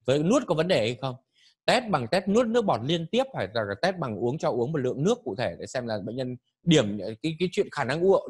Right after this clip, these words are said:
nuốt của bệnh nhân như thế nào. Thứ hai là người ta có tiêu chuẩn, tiêu chuẩn để lựa chọn những bệnh nhân mà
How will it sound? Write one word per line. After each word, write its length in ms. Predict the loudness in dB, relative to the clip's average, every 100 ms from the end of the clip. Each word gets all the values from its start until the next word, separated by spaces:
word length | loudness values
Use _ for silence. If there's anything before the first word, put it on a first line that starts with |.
| 0
nuốt 140 | 2
của 80 | 0
bệnh 120 | -4
nhân 140 | -4 -6
như 120 | -8 -6
thế 60 |
nào. 160 | -6 -8 _ _ _ _ _ -20 _ -2
Thứ 80 | 0
hai 360 | 2 2 0 -2
là 120 | -4
người 100 | -4
ta 100 | -4 -2
có 220 | 0 2 2
tiêu 120 | 0
chuẩn, 180 | 0 -2 -4 -12 -16 _ _ _ _ 4
tiêu 180 | 4
chuẩn 280 | 6 2 4
để 100 | 2
lựa 260 | 4 4 4
chọn 280 | 4 2 0 _ _ _ -2
những 280 | 0 2
bệnh 260 | 2 0 0
nhân 300 | -2 -2 -2
mà 100 | -4